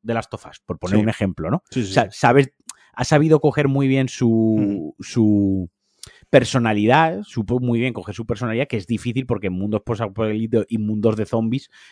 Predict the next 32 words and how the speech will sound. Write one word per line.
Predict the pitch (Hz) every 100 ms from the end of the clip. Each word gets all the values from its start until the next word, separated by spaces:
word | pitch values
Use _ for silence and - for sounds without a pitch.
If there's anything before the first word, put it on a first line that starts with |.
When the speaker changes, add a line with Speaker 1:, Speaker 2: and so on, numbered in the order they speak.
| -
Speaker 1:
en | 107
mundo, | 104 110 113 113
eh, | 107 113 110
lleno | 113 113
de | 110
zombies, | 117 117 -
pues | 92
mira | 98 123
si | 127
hemos | 104 82
visto, | - 131 - 80
¿no? | 120 - _ _ _ -
Y | 123
Speaker 2:
Ujú. | 101
Speaker 1:
creo | 120 127
que | 139
lo, | 127 123
lo | 113
hace | 123 127
muy | 110
suyo. | 95 80 73
Lo | 113 110
acompaña | - 104 95 113 123
una | 120
banda | 117 110 110
sonora | 117 107
muy | 110 110
buena, | 117 175 180 170 151
lo | - 104
acompaña | 95 98 92 104 110 113
de |
unos, | 110 110 -